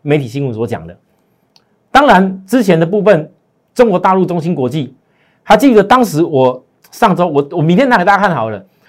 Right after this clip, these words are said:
我上周讲中芯国际被美国贸易制裁以后，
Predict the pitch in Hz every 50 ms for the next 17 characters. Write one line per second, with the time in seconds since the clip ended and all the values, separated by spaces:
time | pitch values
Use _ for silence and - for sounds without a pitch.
0 | _ - 156 160 160 - 233 220 202 214 214 165 170 131 110 107 127 - _ -
1 | 220 214 214 214 208 190 196 - 208 214 208 208 208 185 202 - 135 131 131 139
2 | 139 - 208 202 156 143 143 - _ - - 220 175 147 139 135 120 113 110 107
3 | 98 - 123 127 123 123 151 190 190 165 151 170 190 170 143 135 - 185 165 -
4 | - - 101 101 104 95 87 87 110 131 110 -